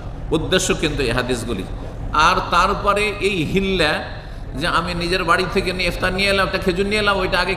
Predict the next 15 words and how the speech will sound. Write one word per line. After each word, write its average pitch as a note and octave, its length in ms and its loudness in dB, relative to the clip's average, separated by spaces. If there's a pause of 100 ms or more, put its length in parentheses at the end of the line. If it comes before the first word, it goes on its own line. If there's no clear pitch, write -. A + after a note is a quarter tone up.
খেয়ে F#3+ 140 0
নিলাম, F#3+ 360 0
তো F3 60 0
আমার E3 240 2
নেকিটা E3 360 -2
থাকলো, C3 420 -2 (460)
এগুলো D3+ 520 2
হচ্ছে C#3+ 500 -2 (380)
অজ্ঞতার F3 640 4
কারণে D3+ 720 2
এইসব, C#3 280 0 (480)
আহ, A#2+ 240 2
কর্মকাণ্ড। C#3+ 480 0
আসলে D#3 380 0
এগুলো, D#3+ 340 0